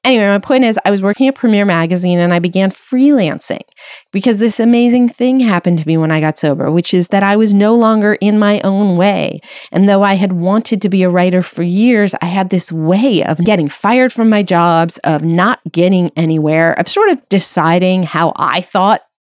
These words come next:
articles should be written and books should be written and things should be published, and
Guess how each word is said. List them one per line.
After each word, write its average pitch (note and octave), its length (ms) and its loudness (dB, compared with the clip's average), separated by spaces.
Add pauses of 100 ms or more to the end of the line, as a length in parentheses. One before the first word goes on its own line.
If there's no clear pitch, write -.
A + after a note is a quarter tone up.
articles F#3 640 0
should G3 180 -2
be F#3+ 140 -2
written F3+ 480 0
and D3+ 220 -4
books - 240 -8
should F3 200 -2
be F3+ 140 -2
written F#3 420 0
and D#3+ 160 -4 (300)
things F#3 300 -2
should F#3 180 -4
be F3+ 120 -2
published, F#3 520 -2
and E3 180 -2